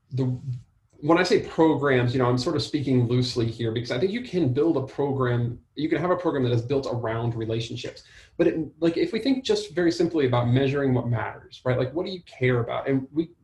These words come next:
we end up, you know, I think we all who are, all the people who are doing ministry with young folks care about some sort of spiritual development, some, a relationship with the divine or something,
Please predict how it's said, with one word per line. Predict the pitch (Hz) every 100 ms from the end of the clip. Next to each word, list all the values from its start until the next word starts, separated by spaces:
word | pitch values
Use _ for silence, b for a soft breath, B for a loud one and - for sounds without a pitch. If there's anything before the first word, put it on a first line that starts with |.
| 143 - _ 143
we | 151 185
end | 233
up, | 185 - _ _ _ _ _ -
you | 160
know, | 160
I |
think | 151 226
we | 180
all | - 143 151 156 151 -
who | 160
are, | 143 123 -
all | - 190
the |
people | 190 185
who | 151
are | 123
doing | 143 147
ministry | 127 127 127 127
with | 113 123
young | 120
folks | 120 110 -
care | - - 156 151 147 147
about | - 123 120 113 113 110 b b b _
some | - 165
sort | 175 165 127
of |
spiritual | 120 - - 160 147 147 135
development, | 117 117 117 123 131 117 117 110
some, | - 127
a | 123
relationship | 120 120 139 135 135 - 143
with | 127
the | 113
divine | 107 110 113 113 110
or |
something, | 110 127 123 120